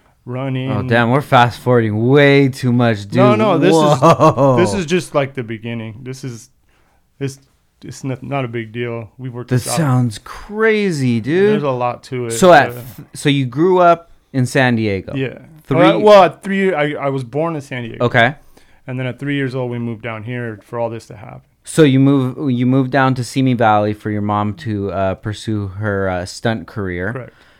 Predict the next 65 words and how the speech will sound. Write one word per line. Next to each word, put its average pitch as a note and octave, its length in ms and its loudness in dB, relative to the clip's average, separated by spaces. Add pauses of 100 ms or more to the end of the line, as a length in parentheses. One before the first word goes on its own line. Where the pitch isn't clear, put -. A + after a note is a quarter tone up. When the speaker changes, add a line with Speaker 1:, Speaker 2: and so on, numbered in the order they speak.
(120)
Speaker 2:
And A2 500 0
at A#2 200 0
what B2+ 180 4
age B2 300 -2
did A2+ 280 -4
your G#2+ 120 -4
parents A#2 320 -4
split B2 260 -4
up? D#3+ 300 -6 (520)
Speaker 1:
Um, D3+ 580 -2
excuse C#3 280 -8
me, C#3+ 60 -2
I - 40 0
was C#3+ 180 -6
three, D3 400 -6
so B2 220 -8
I C3 40 -6
was B2+ 100 -8
probably C3 300 -6
two C3 320 -8
when B2 100 -8
we A#2 80 -10
moved A#2 180 -12
down A2 240 -14
here. A2+ 200 -18 (420)
Speaker 2:
Got A#2+ 460 4
you, G2 180 -6
got F#2 320 -4
Speaker 1:
Yeah, - 60 -14
Speaker 2:
you, F2 80 -10
got D#2+ 120 -6
Speaker 1:
yeah, D#2+ 60 -6
Speaker 2:
you. E2 60 -10
Speaker 1:
so - 140 -12
that C3 80 -6
makes B2 200 -10
more A#2+ 140 -12
sense. A2+ 400 -14
And B2+ 120 -8
then B2 100 -4
Speaker 2:
Okay. G#2+ 180 -4
Speaker 1:
from C3+ 180 -4
there, C#3+ 580 -4
um, A#2 640 -10
we C3 240 -6
ended C3 180 -4
up, B2 140 -6
back D3+ 220 -2
then, D#3+ 320 -4
it C#3 40 -4
was C3+ 200 -6
like B2+ 180 -8
when B2+ 100 -8
there C3 120 -4
was B2+ 120 -8
any B2+ 120 -8
kind A#2+ 180 -10
of A#2 60 -14
custody B2+ 400 -10
deal, A#2 240 -10
you A2+ 140 -12
went A#2+ 120 -12
with A#2 80 -18
your A2+ 80 -16
mom. C3+ 380 -12